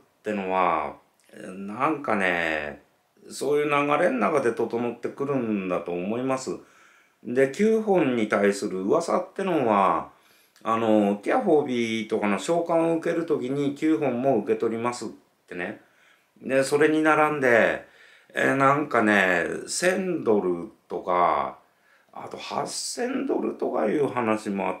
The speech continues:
たかな。なんか、その、まあ、ある程度のまとまったボーナスみたいなもんとね。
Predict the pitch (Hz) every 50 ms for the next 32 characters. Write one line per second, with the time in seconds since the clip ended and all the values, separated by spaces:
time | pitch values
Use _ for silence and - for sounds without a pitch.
0 | - - 92 90 85 85 87 90 90 90 87 87 85 78 - - - - 151 175
1 | - - 143 120 107 92 90 - - - - - - _ _ _ - 160 170 175
2 | 170 156 139 123 117 107 98 95 101 113 - - - - 269 320 320 - - 220
3 | 202 - 185 190 190 190 180 156 127 107 104 92 90 85 - - - _ _ _
4 | _ _ - - - 156 160 170 175 185 185 185 180 - - 151 135 117 101 98
5 | 87 82 80 - - - - _ _ - - - - 165 185 185 180 170 123 104
6 | 101 - 87 87 87 80 82 87 87 85 82 82 82 80 80 82 82 82 80 -
7 | - 95 110 123 139 160 233 -